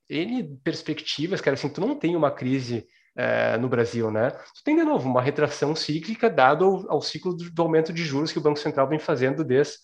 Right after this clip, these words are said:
é, do, do início do ano passado, né?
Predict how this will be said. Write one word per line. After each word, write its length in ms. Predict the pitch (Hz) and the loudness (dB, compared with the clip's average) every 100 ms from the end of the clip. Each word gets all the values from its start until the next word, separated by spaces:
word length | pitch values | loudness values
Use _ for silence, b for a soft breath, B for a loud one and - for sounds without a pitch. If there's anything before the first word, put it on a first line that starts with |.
| b b b b | b b b b
é, 420 | 139 135 131 127 127 | 4 6 8 8 6
do, 260 | 131 131 | 0 -4
do 120 | 127 | -2
início 240 | 135 135 - | -2 -2 -2
do 60 | 143 | -2
ano 100 | 139 | -2
passado, 520 | 170 - 156 117 110 | -4 0 4 4 2
né? 120 | 110 | -8